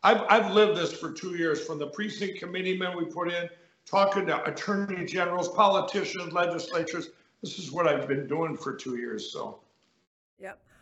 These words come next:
Speaker 2: I meant to, you know, I actually did not properly introduce you, even though, frankly, everyone knows who you are. So I, I could have just said, uh, "Who everyone knows who you are," but by way of introduction, I meant to say, and I want to quickly say it now, that you've been among the most brave Americans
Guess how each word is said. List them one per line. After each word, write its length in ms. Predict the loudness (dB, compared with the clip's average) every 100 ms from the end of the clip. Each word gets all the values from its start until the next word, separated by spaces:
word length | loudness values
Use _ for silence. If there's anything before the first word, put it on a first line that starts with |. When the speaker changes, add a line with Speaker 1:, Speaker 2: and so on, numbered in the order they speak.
| _
Speaker 2:
I 100 | -4
meant 220 | 0 0
to, 200 | 0 0
you 100 | 0
know, 60 | 0
I 180 | 2 2
actually 360 | 2 0 -2
did 160 | -2 -2
not 300 | 0 0 2
properly 360 | 2 4 2 0
introduce 480 | -4 -4 -4 -4
you, 60 | -4
even 280 | -2 0 0
though, 120 | -2
frankly, 400 | -2 -4 -4 -2
everyone 380 | 0 0 -2 0
knows 260 | 0 -2
who 80 | -2
you 220 | -2 0
are. 260 | 2 2 0
So 220 | -2 0
I, 160 | 2 0 -6
I 80 | -4
could 140 | 4 4
have 100 | 4
just 160 | 0
said, 240 | 0 0 -2 _ -6
uh, 100 | -2
"Who 140 | 4
everyone 260 | 4 4 2
knows 280 | 2 2 2
who 60 |
you 100 | 2
are," 180 | 4 2
but 320 | 2 -2 -4
by 120 | -2 2
way 200 | 4 4
of 60 |
introduction, 500 | 2 0 0 0 -2
I 40 | -2
meant 240 | -2 -2
to 100 | -6
say, 200 | -2 2
and 80 | 2
I 60 | 0
want 220 | -2 -2
to 20 |
quickly 220 | -2 -4
say 160 | -2 0
it 160 | 0
now, 320 | 2 0 0 -4 -14 -20 -16
that 280 | -4 -2 -2
you've 280 | 0 0 0
been 140 | 0
among 220 | 0 0
the 80 | 0
most 260 | -2 -2 -2
brave 240 | 0 0
Americans 880 | 0 -2 -2 -2 -4 -6 -6 -8 -12